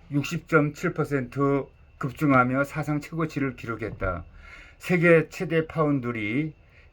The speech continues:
기업이 인공지능 반도체 생산으로 최고의 실적을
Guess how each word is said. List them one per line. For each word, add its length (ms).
기업이 520
인공지능 600
반도체 500
생산으로 640
최고의 400
실적을 580